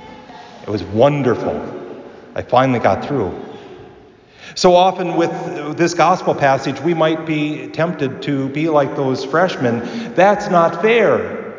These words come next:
And I find when we cry out, "That's unfair," most of the time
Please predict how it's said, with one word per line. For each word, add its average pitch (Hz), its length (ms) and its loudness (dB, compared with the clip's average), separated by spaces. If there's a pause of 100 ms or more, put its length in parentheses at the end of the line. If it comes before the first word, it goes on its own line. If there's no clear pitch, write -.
(560)
And 156 120 4
I 170 60 6
find 175 400 2
when 175 160 2
we 175 100 0
cry 175 440 2
out, 156 440 2
"That's 151 240 4
unfair," 151 760 0
most 196 340 4
of 185 40 -6
the 180 100 -2
time 117 500 -4